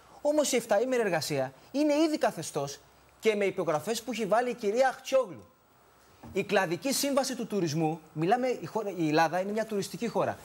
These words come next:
με χιλιάδες ξενοδοχοϊπαλλήλους. Αυτή τη στιγμή υπάρχει κλαδική σύμβαση στον χώρο του τουρισμού, που έχει βάλει την υπογραφή της η κυρία Αχτσιόγλου, που λέει ότι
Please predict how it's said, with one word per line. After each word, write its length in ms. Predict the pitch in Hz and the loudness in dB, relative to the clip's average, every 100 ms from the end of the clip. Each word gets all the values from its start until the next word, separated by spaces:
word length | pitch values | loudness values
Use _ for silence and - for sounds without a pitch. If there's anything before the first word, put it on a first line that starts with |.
| - - | -12 -2
με 100 | 180 | -2
χιλιάδες 440 | 160 185 226 202 | 2 4 4 0
ξενοδοχοϊπαλλήλους. 840 | - 196 185 180 180 196 123 101 - - - - | -8 -6 -4 -2 2 2 0 -6 -16 -20 -16 -2
Αυτή 320 | 175 - 285 | 0 0 -2
τη 100 | 247 | -2
στιγμή 280 | - 208 247 | 0 0 0
υπάρχει 420 | 196 - 240 220 | 2 2 0 0
κλαδική 440 | 202 175 156 151 | 2 2 2 -4
σύμβαση 380 | 240 247 247 226 | -4 -2 -2 -2
στον 140 | - - | -6 -2
χώρο 200 | 226 233 | 0 0
του 120 | 180 | 0
τουρισμού, 520 | 180 151 147 151 151 - - | 0 0 0 -2 -4 -20 -12
που 100 | - | -4
έχει 120 | 247 226 | -2 4
βάλει 180 | 262 | 4
την 120 | 254 214 | 4 -4
υπογραφή 440 | 196 180 156 240 | -2 0 0 -2
της 160 | 226 214 | -4 -4
η 60 | |
κυρία 260 | 185 180 165 | -2 2 2
Αχτσιόγλου, 560 | 139 - 131 107 107 - - - - - | 2 -2 -2 0 -6 -10 -20 -20 -20 -4
που 140 | 220 220 | 2 4
λέει 460 | 214 202 185 190 - - - | 6 4 2 -4 -12 -20 -4
ότι 500 | 180 196 196 165 127 | 2 2 4 0 0